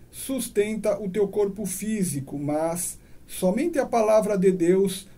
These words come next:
pode alimentar a tua alma. E o tema de hoje é uma pergunta.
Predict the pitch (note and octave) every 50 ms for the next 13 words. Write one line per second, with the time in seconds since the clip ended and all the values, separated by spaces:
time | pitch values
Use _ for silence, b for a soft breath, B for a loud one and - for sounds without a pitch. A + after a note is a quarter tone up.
0 | B B B - F3 F#3 F3+ F#3+ F3+ F3+ F#3+ F#3+ G3 F#3+ F3+ F3 F3 F3+ F#3+ F#3
1 | F3+ F3+ F#3+ F#3+ F#3+ F#3+ F3+ F3+ F3+ F3+ F#3 F#3 F#3 F#3 F3 D#3+ C#3 - - -
2 | - - - B B B B B B B B C3 C3+ C#3 C3+ - B3+ C4+ B3+ B3
3 | A#3 - A3+ G3+ G3 G3+ A3 A3+ A#3 G#3 G3 G#3+ A3+ A3 - - - G3 G3+ G#3+
4 | A3 - - G#3+ A3 A3 A3 G#3+ G#3+ A#3 A#3 A3+ F#3 F3 F3 F#3+ G#3 A3 G#3+ G#3
5 | F#3+ - - D#3 C#3+ A#2+ A#2